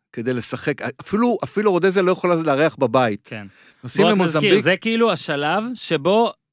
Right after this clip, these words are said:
Speaker 2: הם
Speaker 1: ישראל כבר
Speaker 2: מקבילים
Speaker 1: עלתה.
Speaker 2: אלינו, אבל לא, זה השלב שלהם, כמו ששלנו
Speaker 1: יפה,
Speaker 2: עם ניו
Speaker 1: וזה
Speaker 2: זילנד,
Speaker 1: בנובמבר.
Speaker 2: רק שהם משחקים חודשיים אחרינו.
Speaker 1: זה בנובמבר, כאשר ידוע שישראל עלתה, לכן המשחק הראשון נגד אוסטרליה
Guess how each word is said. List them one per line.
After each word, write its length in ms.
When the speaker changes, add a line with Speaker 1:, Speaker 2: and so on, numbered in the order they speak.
Speaker 2:
הם 100
Speaker 1:
ישראל 320
כבר 120
Speaker 2:
מקבילים 240
Speaker 1:
עלתה. 140
Speaker 2:
אלינו, 400
אבל 200
לא, 180
זה 180
השלב 360
שלהם, 360
כמו 180
ששלנו 420
Speaker 1:
יפה, 80
Speaker 2:
עם 40
ניו 100
Speaker 1:
וזה 120
Speaker 2:
זילנד, 160
Speaker 1:
בנובמבר. 480
Speaker 2:
רק 100
שהם 120
משחקים 320
חודשיים 380
אחרינו. 420
Speaker 1:
זה 160
בנובמבר, 580
כאשר 500
ידוע 580
שישראל 520
עלתה, 440
לכן 320
המשחק 420
הראשון 600
נגד 320
אוסטרליה 720